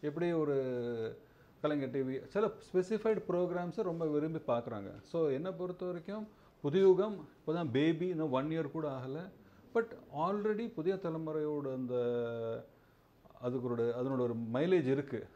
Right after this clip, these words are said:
So, இவங்க நல்லா பண்ணுவாங்க, வித்தியாசமா பண்ணுவாங்கங்கிற புதிய தலைமுறையினால இவங்களுக்கு ஒரு பேர் இருக்கு.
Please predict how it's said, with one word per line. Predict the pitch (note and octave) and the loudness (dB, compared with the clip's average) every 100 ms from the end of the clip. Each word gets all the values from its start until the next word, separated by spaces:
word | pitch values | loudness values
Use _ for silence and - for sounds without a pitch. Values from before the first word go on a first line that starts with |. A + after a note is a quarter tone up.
| - | -12
So, | - F3+ | -4 -2
இவங்க | D#3+ D#3 E3 C#3+ | -2 -2 -2 -2
நல்லா | C3 E3 G#3 F3 | -2 -2 -2 -2
பண்ணுவாங்க, | D#3+ D3 C#3+ D3 D3 | -4 -4 -4 -6 -6
வித்தியாசமா | B2 - F3+ F3+ E3+ C#3+ | -6 -6 -6 -6 -8 -6
பண்ணுவாங்கங்கிற | C#3+ C#3 C#3 C3+ B2+ B2 C3 A#2+ - - - | -6 -4 -6 -8 -8 -6 -6 -8 -12 -18 -10
புதிய | C#3 E3 | -6 -4
தலைமுறையினால | D3+ C#3 B2+ B2 B2 C3 B2+ A2+ A#2+ | -4 -6 -6 -6 -6 -6 -8 -8 -8
இவங்களுக்கு | B2 A#2+ | -6 -6
ஒரு | A2+ G#2+ | -6 -6
பேர் | C3 D3+ B2+ | -2 -2 -2
இருக்கு. | G#2 - A#2 | -8 -10 -12